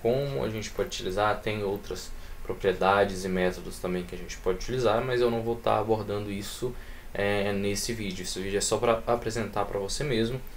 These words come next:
essa biblioteca. Então eu vou só copiar esse exemplo aqui, vou criar aqui um script,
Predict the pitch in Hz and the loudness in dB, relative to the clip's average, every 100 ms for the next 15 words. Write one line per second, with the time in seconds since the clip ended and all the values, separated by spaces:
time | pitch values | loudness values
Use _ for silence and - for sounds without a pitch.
0 | - - - - 104 - - 110 107 101 | -10 -10 -8 0 2 2 2 2 2 2
1 | 101 104 123 117 - - - - - - | 2 4 4 2 -10 -12 -12 -14 -14 -14
2 | - - 120 202 196 185 185 - - - | -6 4 6 6 6 4 2 0 0 2
3 | 160 160 185 139 113 113 117 104 - 127 | 4 4 2 2 2 2 0 -2 -4 -4
4 | 180 - - - - - - - - - | -4 -6 -10 -8 -8 -8 -8 -8 -8 -8
5 | - - - - - - - 110 107 110 | -8 -8 -8 -10 -10 -10 -8 -6 0 0
6 | - 123 104 98 107 92 - - 170 - | 6 8 8 4 -2 -2 -2 -2 -6 -4
7 | - | -8